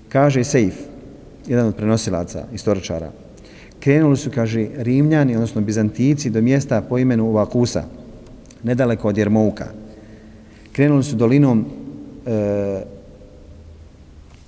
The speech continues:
dolinom između planina, a Ebu Bekr Siddiq je trebao tim ulazima da pošalje pom-, pomoć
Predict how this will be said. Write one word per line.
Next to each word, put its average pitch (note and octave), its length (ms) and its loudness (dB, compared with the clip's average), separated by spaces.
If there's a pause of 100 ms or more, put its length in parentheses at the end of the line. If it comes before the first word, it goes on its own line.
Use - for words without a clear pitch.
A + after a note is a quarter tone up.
(880)
dolinom C#3 340 4
između A#2 240 0
planina, C#3 520 2 (580)
a A2 220 0 (1200)
Ebu C#3+ 160 4
Bekr C#3+ 240 2
Siddiq B2+ 460 0 (180)
je C#3 160 -2
trebao B2 420 0
tim C3+ 280 0
ulazima B2+ 400 2
da A2+ 120 0
pošalje A#2 520 0 (120)
pom-, B2 140 0 (180)
pomoć C3 480 0